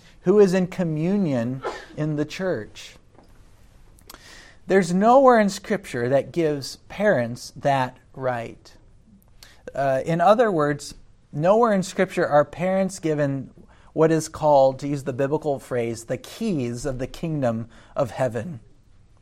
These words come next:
So Jesus talks about the keys of the kingdom of heaven. And he gives them to the apostles, and he says it specifically to Peter. Uh, to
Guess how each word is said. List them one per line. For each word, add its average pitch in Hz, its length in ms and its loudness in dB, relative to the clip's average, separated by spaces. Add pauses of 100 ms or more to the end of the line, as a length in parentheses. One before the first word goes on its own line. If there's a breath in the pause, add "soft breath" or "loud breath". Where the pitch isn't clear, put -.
(420 soft breath)
So 151 140 -6
Jesus 208 500 -2
talks 190 360 2
about 156 400 6
the 143 100 -2
keys 214 640 -4
of 151 140 -8
the 151 100 -4
kingdom 165 460 -6
of 117 120 -10
heaven. 117 540 -12 (420 soft breath)
And 139 120 -4
he 135 60 -2
gives 190 340 0
them 180 320 0
to 156 500 -2 (280)
the 151 260 -4
apostles, 151 960 -2
and 147 120 -6
he 139 120 -8
says 160 300 0
it - 180 -4
specifically 143 880 0 (460 loud breath)
to 135 540 2
Peter. 156 680 2 (280 loud breath)
Uh, 131 220 6
to 131 240 -4